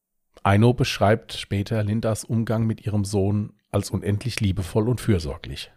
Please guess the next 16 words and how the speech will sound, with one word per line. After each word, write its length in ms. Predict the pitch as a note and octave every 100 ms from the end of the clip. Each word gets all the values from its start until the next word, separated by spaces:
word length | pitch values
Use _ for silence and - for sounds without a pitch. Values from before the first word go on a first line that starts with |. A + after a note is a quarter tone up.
| _ _ _ _ _ _ _ _ _ _ _ _ _ _ _ _ _ _ _ _ _ _ _ -
Auch 160 | A#2+ -
beruflich 720 | A#2+ D3+ - F2 D#2 - - _ _
wird 180 | A2+ G2
Linda 260 | A2+ A2 A2+
den 140 | A2+
Anforderungen 640 | F2+ F2 F#2 F2 F2 F#2
gerecht. 500 | A#2+ A#2+ F#2+ - - _ _ _ _ _ _ _ _ _ _ _ _ _ _ _ _ - _ - _
Sie 140 | - A2+
steckt 300 | - B2 -
viel 180 | E3+ B2
Herzblut 600 | C3 - - G2 A#2 A#2+
in 100 | A2+
ihren 200 | G2 F#2+
Job 280 | G2 -
als 140 | A2 -
Assistenzkrankenschwester 1300 | G#2 G#2+ C#3 C3+ - F2 F2 - F2+ E2 G#2+ B2+